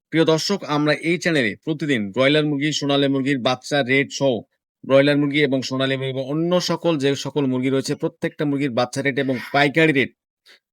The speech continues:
বর্তমান রেডি মুরগির পাইকারি রেটও আপনার এই চ্যানেলে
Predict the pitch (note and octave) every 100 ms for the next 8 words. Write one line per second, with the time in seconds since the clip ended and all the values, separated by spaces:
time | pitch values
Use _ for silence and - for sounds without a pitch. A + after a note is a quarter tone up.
0 | _ A#2+ C3+ - D#3 D3 C3+ C#3 D3+ D3
1 | C#3+ C#3+ C#3 C#3+ C3 C#3+ A#2 A2+ C3+ A#2+
2 | - E3 F3+ E3+ C#3 G#2+